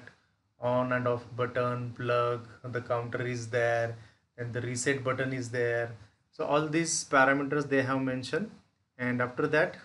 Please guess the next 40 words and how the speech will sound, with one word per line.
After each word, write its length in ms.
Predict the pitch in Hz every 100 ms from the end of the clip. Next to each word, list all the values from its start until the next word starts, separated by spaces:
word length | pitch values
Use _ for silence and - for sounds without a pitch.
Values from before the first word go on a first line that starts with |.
| - _ _ 113
we 80 | 135
place 360 | 131 139 135
the 160 | 113 151 151
animal. 340 | 123 110 104 104 - _ _ _ _ _ -
As 220 | 139 143
we 120 | 160
place 320 | 175 175 170 165
the 100 | 165
animal, 320 | 151 160 170
this 180 | 156 156
animal 300 | 143 151 160
started 460 | - 135 135 147
to 100 | 165
move 220 | 151 139
from 200 | 135 139 127
here 220 | 123 113
and 100 | 104
there. 160 | 104 101
See, 220 | - 107 - - _ _ _ _ _ _ -
it 120 | 135 -
pl-, 220 | 127 127
started 400 | 113 139 147 139
to 60 | 143
move 220 | 131 123
from 220 | 135 131
here 220 | 120 120 117
and 160 | 135 - - 113
there. 180 | 107 104 104 - _ _ -
As 180 | 131 156
it 100 | 170
started 400 | - 151 156 170
to 60 | 160
move 260 | 156 170
from 220 | 165 151
here 260 | 131 139 147
and 180 | 147 139
there, 220 | 143 202 - - _ _ _ _ _ _ _ 113
then 240 | 143 202 - - _ _ _ _ _ _ _
some 300 | - 135 127
count 420 | 107 156 165 135